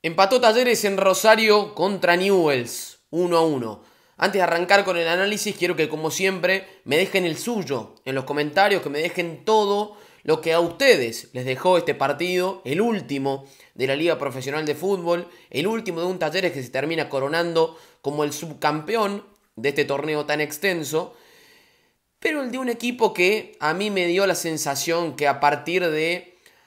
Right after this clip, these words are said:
haberse enterado que ya no tenía más posibilidades de pelearle a River, o en realidad después del retorno de la fecha fifa, en donde River le saca,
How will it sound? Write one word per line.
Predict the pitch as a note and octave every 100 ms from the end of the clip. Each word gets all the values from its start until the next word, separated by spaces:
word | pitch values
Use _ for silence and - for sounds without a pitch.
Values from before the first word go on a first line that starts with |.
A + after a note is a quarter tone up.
| _ _ _
haberse | A#2 E3+ A3+ G3+ E3
enterado | D3 C#3+ F3+ A#3 E3 C3+
que | C#3+
ya |
no | E3
tenía | D3+ D#3 D#3+
más | D#3
posibilidades | D#3 C#3+ C#3 C#3 D#3+ E3 C#3+
de | C3+
pelearle | C#3 D3+ D#3 D3+
a | D3+
River, | E3+ F#3 F3+ E3+
o |
en | F3
realidad | E3+ F3 G#3 B3 A3
después | - G3+
del | G3 E3
retorno | D3+ D3+ F#3 G3 F#3+
de | E3
la | C#3
fecha | C3+ E3 D3+
fifa, | C3+ E3+ E3+ F3+ F3+ - - _ -
en | C#3
donde | C#3+ D3
River | D3 F3+ F#3 D#3
le | C3
saca, | E3 D#3+ D#3+ C3